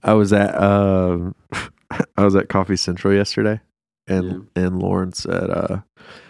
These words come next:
Speaker 1: "Hey, my dad was listening to last week's episode and thought that, uh, you said something inappropriate."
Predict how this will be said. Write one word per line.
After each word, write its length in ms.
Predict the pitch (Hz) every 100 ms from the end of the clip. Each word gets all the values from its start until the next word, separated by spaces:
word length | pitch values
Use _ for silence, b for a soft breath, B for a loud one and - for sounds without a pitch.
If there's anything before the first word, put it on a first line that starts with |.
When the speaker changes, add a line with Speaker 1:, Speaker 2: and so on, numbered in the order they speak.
| B B -
Speaker 1:
"Hey, 120 | 98
my 140 | 95
dad 400 | 87 90 104 110
was 200 | 92 87
listening 260 | 101 - 92
to 100 | 95
last 260 | 92 95 -
week's 180 | -
episode 600 | 98 95 107 104 110 110 -
and 280 | - 92 85
thought 260 | 95 90 85
that, 360 | 92 92 95 -
uh, 320 | 92 95 - _ _ _ b b b b _
you 140 | - 95
said 220 | - 95
something 260 | - 90
inappropriate." 760 | 92 90 87 95 95 92 92